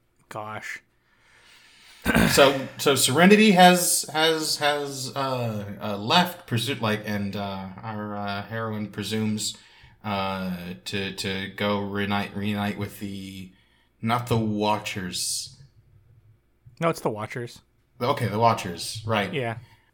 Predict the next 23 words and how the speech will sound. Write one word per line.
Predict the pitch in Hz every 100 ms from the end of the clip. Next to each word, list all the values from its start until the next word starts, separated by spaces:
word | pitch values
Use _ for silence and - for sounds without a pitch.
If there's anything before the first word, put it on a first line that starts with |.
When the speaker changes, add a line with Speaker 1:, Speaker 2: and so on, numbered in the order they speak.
| - - -
Speaker 2:
Uh, | 110 104 98 95 92 92 87 -
followers | - 175 175 117 90 90
is | -
the | 101
thing | - 95
that | 92 92
they | 92
aren't. | 87 85 - - _ 180 - _ - 123
Because | 123 117 123 123 117 113 - - -
th-, | - -
th-, | - - -
through | - 120 120 113
a, | 113 110 98
a | 107
series | - 117 107 107 101
of, | 107 104 -
of, | 104 107 101 - -
of, | 107 101 - - -
uh, | 107 104 101 98 92 - - _ -
terrible | 139 123 117
mistakes | 107 104 - 113 - 104
and | 92
accidents, | 131 - 120 107 101 - -